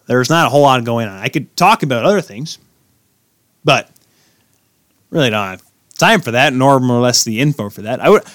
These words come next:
I don't wanna talk about something I don't really know about, you know? Sure, I could talk about the Kawhi Leonard deal and how it stunk that I found out at three o'clock in the morning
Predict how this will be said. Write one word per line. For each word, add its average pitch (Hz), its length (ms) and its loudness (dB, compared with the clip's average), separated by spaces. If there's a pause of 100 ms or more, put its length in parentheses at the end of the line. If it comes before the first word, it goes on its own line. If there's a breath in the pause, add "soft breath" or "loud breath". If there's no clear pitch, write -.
(140 loud breath)
I 208 100 -2
don't 302 140 0
wanna 226 200 2
talk 147 260 2
about 143 200 0
something 127 200 -4
I 104 60 -8
don't 113 160 -2
really 110 140 -4
know 110 180 0
about, 127 280 4 (760)
you 127 100 -4
know? 135 240 0 (600)
Sure, 269 140 0
I 254 120 2
could 160 100 -8
talk 160 200 2
about 147 180 -2
the - 40 -14
Kawhi 143 360 2
Leonard 139 260 0
deal 135 320 2
and 123 100 -2
how 127 200 0
it 104 80 -6
stunk - 560 0
that 123 120 -4
I 120 60 -2
found 135 300 0
out 131 140 2
at - 120 -12
three 185 200 4
o'clock 165 340 4
in 151 120 0
the 113 100 -8
morning 170 540 2